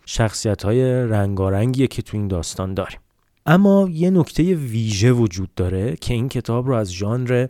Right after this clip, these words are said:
کاراگاهی متمایز می‌کنه. داستان از این قراره که خصوصی در ذهنش یک شهر، یک آرمان شهر رویایی ساخته به نام بابل که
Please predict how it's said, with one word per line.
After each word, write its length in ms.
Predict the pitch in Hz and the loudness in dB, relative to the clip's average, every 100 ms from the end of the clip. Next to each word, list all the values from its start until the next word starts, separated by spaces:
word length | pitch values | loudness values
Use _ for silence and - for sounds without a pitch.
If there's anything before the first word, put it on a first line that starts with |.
| - | -4
کاراگاهی 1120 | - - 110 104 104 107 98 101 117 139 151 143 | -6 -2 2 2 0 -2 -2 -2 -2 -2 -2 -2
متمایز 720 | 113 - 107 98 90 90 - - | -2 -2 -2 -2 -4 -8 -14 -20
می‌کنه. 300 | - - _ _ _ _ _ _ - | -20 -20 _ _ _ _ _ _ -2
داستان 380 | 143 151 190 196 | 0 2 2 2
از 180 | 165 165 | 2 2
این 100 | 165 | 2
قراره 320 | 117 107 95 | 2 2 -2
که 160 | - | -4
خصوصی 800 | 110 - 120 - 113 - 151 131 | -4 0 -2 -2 -6 -4 -2 -2
در 280 | 110 110 104 | 0 0 0
ذهنش 720 | 98 98 127 104 104 92 - 117 | 0 0 0 0 -4 -6 -6 -2
یک 200 | 135 - | -2 -2
شهر، 720 | - 110 110 98 95 - - | -6 -4 -2 -4 -6 -12 -6
یک 300 | 113 110 - | -4 -4 -6
آرمان 520 | 123 101 101 98 95 90 | -2 0 0 -2 -4 -4
شهر 720 | - 110 117 117 117 107 107 - _ _ - | -4 -2 -2 -2 -2 -2 -4 -10 _ _ -8
رویایی 560 | 98 107 107 101 104 | 0 4 4 4 2
ساخته 380 | 139 143 - 139 | 0 -2 -2 -2
به 100 | 117 | 0
نام 220 | 98 104 | -2 -2
بابل 380 | 110 101 87 107 - - _ _ - | 0 -2 -2 -6 -10 -18 _ _ -4
که 360 | - 120 120 | 2 4 4